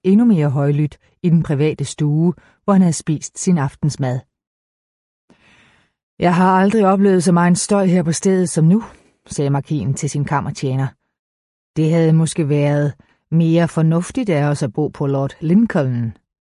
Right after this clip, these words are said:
"Det er uheldigt, milord," svarede tjeneren, "at der har fundet en boksekamp sted her i nærheden samme dag, vi ankom. Det siges, at vindersummen beløb sig til to tusind guineas, og den lokale bokser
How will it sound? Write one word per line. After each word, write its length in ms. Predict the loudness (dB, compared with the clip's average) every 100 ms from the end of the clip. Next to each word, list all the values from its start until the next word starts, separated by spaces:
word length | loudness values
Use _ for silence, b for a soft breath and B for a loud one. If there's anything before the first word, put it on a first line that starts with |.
| _ _ _ _ _ _ _ _ -2
"Det 80 | 0
er 40 |
uheldigt, 400 | 2 0 0 2
milord," 480 | 2 4 2 0 -8 _ _
svarede 280 | -6 -4 -4
tjeneren, 520 | -2 0 0 2 0 -2 b b b b
"at 100 | 0
der 60 |
har 180 | 2 0
fundet 460 | 0 2 2 2 0
en 200 | 0 -2 -2
boksekamp 580 | -4 -2 -4 -4 -4 -6
sted 360 | -4 0 0
her 260 | 0 -2 -4 -6 -12 -2
i 120 | 0
nærheden 420 | 2 0 0 -2
samme 320 | -2 2 2
dag, 260 | 2 -2 -4
vi 80 | -4
ankom. 420 | 0 0 0 -4 -8 b b b b b -6
Det 100 | -2
siges, 400 | 2 2 2 0
at 300 | -4 -2 2
vindersummen 720 | 2 2 2 -2 0 -2 0
beløb 300 | 0 -2 -2
sig 340 | -4 -4 -4
til 200 | -6 -8
to 280 | -8 -10 -10
tusind 460 | -4 -4 0 0 2
guineas, 440 | 4 4 2 -6 b b b b b
og 140 | -2 2
den 120 | 2
lokale 380 | 2 0 -2 -2
bokser 440 | -2 -2 -2 -4